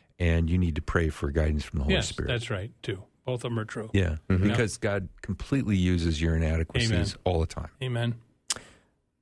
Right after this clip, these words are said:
Speaker 3: Listener jumped in, "Inadequacy is tied to ability versus the other is tied to access to tools and more information."
Speaker 2: Hmm.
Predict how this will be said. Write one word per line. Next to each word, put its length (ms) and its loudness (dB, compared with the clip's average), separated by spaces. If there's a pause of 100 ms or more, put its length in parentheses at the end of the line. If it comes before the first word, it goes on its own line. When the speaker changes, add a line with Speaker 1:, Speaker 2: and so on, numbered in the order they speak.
(140)
Speaker 3:
Listener 260 2
jumped 240 2
in, 100 2
"Inadequacy 680 2
is 120 2
tied 360 0
to 180 2
ability 800 0 (140)
versus 360 0
the 160 2
other 260 2
is 140 0
tied 300 0
to 160 -2
access 500 0
to 140 -2
tools 460 0
and 120 2
more 180 2
information." 640 -2 (240)
Speaker 2:
Hmm. 140 0